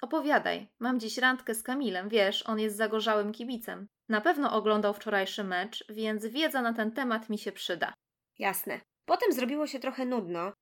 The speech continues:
Speaker 2: Niemcy zaczęli atakować. Mieli kilka groźnych akcji pod naszą bramką, ale bramkarz obronił wszystkie strzały.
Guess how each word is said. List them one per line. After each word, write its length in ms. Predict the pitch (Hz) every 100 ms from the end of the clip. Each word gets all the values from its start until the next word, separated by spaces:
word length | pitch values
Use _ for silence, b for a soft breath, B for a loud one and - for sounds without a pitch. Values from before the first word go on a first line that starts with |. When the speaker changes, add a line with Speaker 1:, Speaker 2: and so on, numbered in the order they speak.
| _
Speaker 2:
Niemcy 320 | 277 330 330 247
zaczęli 340 | 240 240 226
atakować. 680 | 208 175 - 208 220 220 - _ _
Mieli 260 | 220 220 220
kilka 320 | 269 277 233
groźnych 400 | 208 214 202 196
akcji 340 | 208 208 - 214
pod 160 | 202
naszą 280 | 190 196 196
bramką, 480 | 185 160 160 220 311 - _
ale 200 | - 208
bramkarz 360 | 196 247 294 285 226
obronił 420 | 233 254 254 240
wszystkie 380 | - 349 - 233
strzały. 480 | - - 143 -